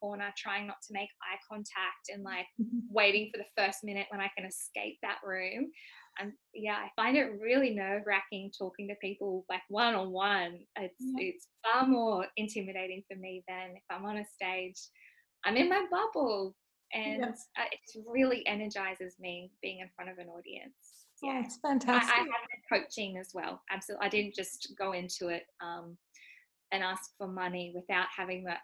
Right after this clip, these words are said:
Speaker 1: that experience that comes from doing all those free speaking engagements, but
Speaker 2: Mm.
Speaker 1: also having some coaching in that space as well.
Speaker 2: Yeah.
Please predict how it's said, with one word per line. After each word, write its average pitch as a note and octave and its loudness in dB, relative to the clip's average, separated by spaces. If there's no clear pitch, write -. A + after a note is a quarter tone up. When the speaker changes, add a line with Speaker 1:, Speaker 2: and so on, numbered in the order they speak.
Speaker 1:
that F3 -2
experience G#3 0
that - -12
comes F#3+ -6
from F#3 -8
doing F#3+ -6
all F#3 -6
those F3 -8
free F#3 -4
speaking G#3 -8
engagements, A3+ -8
but G3+ -4
Speaker 2:
Mm. - 0
Speaker 1:
also - -2
having F3+ -6
some - -20
coaching - -12
in F3 -12
that E3+ -14
space - -14
as - -18
well. - -20
Speaker 2:
Yeah. A#3 8